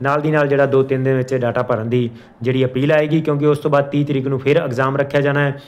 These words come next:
ਤੇ ਉਹਦੀਆਂ ਤਿਆਰੀਆਂ ਸ਼ੁਰੂ ਹੋ ਜਾਣੀਆਂ ਨੇ। ਇੰਨੀਆਂ ਹੀ ਬੇਨਤੀਆਂ ਦੇ ਨਾਲ ਧੰਨਵਾਦ, ਮਿਲਾਂਗੇ ਅਗਲੀ video ਦੇ ਵਿੱਚ।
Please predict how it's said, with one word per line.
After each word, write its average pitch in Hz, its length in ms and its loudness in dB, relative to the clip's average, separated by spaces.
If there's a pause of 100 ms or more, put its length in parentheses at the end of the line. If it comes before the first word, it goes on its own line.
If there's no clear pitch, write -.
(180)
ਤੇ 147 60 -4
ਉਹਦੀਆਂ 143 320 0
ਤਿਆਰੀਆਂ 135 380 0 (260)
ਸ਼ੁਰੂ 175 220 0
ਹੋ 127 80 2
ਜਾਣੀਆਂ 110 260 -4
ਨੇ। 120 140 -8
ਇੰਨੀਆਂ 147 300 0
ਹੀ 160 60 0
ਬੇਨਤੀਆਂ 143 320 2
ਦੇ 139 40 0
ਨਾਲ 135 200 0 (140)
ਧੰਨਵਾਦ, 143 500 0 (140)
ਮਿਲਾਂਗੇ 135 300 -2 (100)
ਅਗਲੀ 127 160 -2
video 107 240 -4
ਦੇ 92 60 -8
ਵਿੱਚ। 95 300 -12